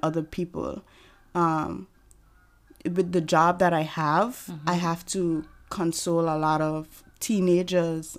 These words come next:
Speaker 1: adults that go through the worst mental thinking you could,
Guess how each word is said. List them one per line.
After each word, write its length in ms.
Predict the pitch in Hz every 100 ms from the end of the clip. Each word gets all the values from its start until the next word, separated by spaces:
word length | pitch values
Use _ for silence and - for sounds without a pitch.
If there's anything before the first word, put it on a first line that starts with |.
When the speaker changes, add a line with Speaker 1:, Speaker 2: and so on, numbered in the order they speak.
| -
Speaker 1:
adults 580 | 180 180 180 165 - -
that 360 | 165 151 - - - - _ _ 190 175
go 140 | 180
through 360 | 175 - 202 180
the 140 | 175
worst 680 | 160 160 175 196 185 180 -
mental 760 | 180 180 175 175 185 175 165 - _ _ _ _ -
thinking 540 | 190 202 233 165 160
you 100 | 170
could, 240 | 165 165